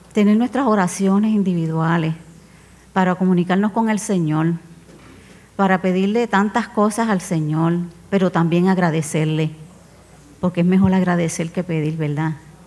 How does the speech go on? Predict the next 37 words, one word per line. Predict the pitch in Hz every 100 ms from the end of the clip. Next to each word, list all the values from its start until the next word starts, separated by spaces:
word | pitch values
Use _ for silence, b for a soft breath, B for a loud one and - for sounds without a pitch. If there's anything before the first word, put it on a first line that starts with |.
| -
Aunque | 156 151 - 156 160
Él |
es | 170 175 -
tan | 165 170
bueno | 160 165 160 156
que | 143 139 - B B B B B B B B -
siempre, | - 214 185 185 170 151 151
siempre, | - 185 180 170 165
siempre, | - 170 165 170
siempre | 165 185 170 165
nos | 151 151
está | 143 156
dando | 151 147 147 147 143 - - - - - - - - - - -
lo | 185 180
que | 175
pedimos | 175 165 185 240 240
y | 196
algunas | 170 202
veces | 214 240 262
lo | 185
que | 165
no | 160
pedimos. | 180 160 151 147 147 - - - - B B B B B
Así | 190 190 202
que | 226
yo | 208
le | 220
pido | 214 220 214 170 160
en | - 185
comunión, | 180 185 185 190 214 294 - - - -
¿verdad?, | 175 175 214 311 - - B B B B B B -
que | - 214
tengamos | 202 196 196 226 254
un | 254
par | 247
de | 233
minutitos, | 233 233 226 226 220 180